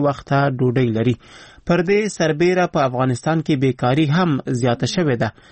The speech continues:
ګڼې فابریکې تړل شوې دي او د دې فابریکو په منځ کې یوه هم د افغانستان د فولادو فابریکه ده چې شاوخوا څلور سوه کسانو پکې کار کاوه. د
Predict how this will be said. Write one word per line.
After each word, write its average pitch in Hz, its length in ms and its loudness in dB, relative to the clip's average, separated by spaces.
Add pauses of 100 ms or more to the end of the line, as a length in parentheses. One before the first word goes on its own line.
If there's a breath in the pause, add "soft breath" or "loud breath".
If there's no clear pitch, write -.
(300 loud breath)
ګڼې 143 320 2
فابریکې 131 440 0 (100)
تړل 131 220 0 (100)
شوې 185 220 0 (100)
دي 190 120 2 (280)
او 170 100 2 (100)
د - 100 2
دې 160 160 2
فابریکو 151 500 0
په 151 120 0
منځ 170 240 0
کې 170 140 0
یوه 160 220 2
هم 175 180 0
د - 20 0 (100)
افغانستان 135 520 -2
د 139 160 -2
فولادو 170 480 0
فابریکه 180 420 -2
ده 185 140 0
چې 190 100 0 (540 loud breath)
شاوخوا 185 460 0 (140)
څلور 156 220 0 (100)
سوه 151 140 0 (100)
کسانو 190 400 -2
پکې 151 260 0 (140)
کار 127 180 0 (100)
کاوه. 120 240 0 (520 loud breath)
د - 20 2